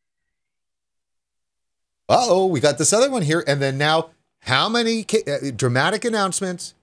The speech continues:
how many cases, how many dead? How many cases, how many dead? Literally,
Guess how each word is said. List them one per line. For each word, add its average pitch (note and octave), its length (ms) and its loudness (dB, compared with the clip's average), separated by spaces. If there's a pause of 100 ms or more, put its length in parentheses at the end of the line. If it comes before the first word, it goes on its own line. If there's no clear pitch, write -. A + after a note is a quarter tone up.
(380)
how B2 180 0
many F3+ 240 0
cases, F#3 600 0 (280)
how C#3 180 0
many C3+ 200 -2
dead? A2 320 -2 (360)
How E3+ 160 0
many A3+ 160 -4
cases, F3+ 560 -2 (160)
how A#2+ 180 -2
many C#3 160 -8
dead? A3+ 280 -2 (1900)
Literally, B3+ 760 0